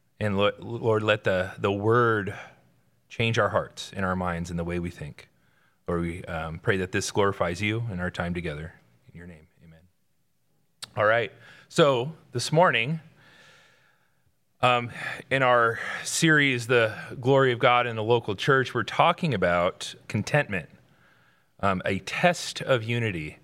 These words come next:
contentment, and specifically contentment within the church this morning. All right, but we can think of other things in our life where there is a lack of contentment.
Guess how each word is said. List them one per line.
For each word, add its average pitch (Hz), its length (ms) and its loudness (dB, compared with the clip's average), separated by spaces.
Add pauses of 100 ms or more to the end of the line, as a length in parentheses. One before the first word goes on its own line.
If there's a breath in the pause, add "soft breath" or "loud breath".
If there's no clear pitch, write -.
(320 soft breath)
contentment, 110 640 -2
and 107 220 -2 (1120 loud breath)
specifically 156 1000 2 (160 loud breath)
contentment 139 480 0
within 120 240 0
the 98 80 -2
church - 720 0
this 113 180 0
morning. 82 420 0 (1300)
All 104 80 2
right, 110 260 2
but 120 280 4 (140)
we 120 220 -2
can 139 680 0 (100)
think 135 400 0
of 117 160 2
other 127 260 4
things 123 300 -2
in 120 80 2
our 113 120 4
life 110 440 2 (500 soft breath)
where 107 140 2
there 107 200 2
is 107 140 -4
a 98 140 -2
lack 101 320 0
of 110 160 -2
contentment. 123 540 -4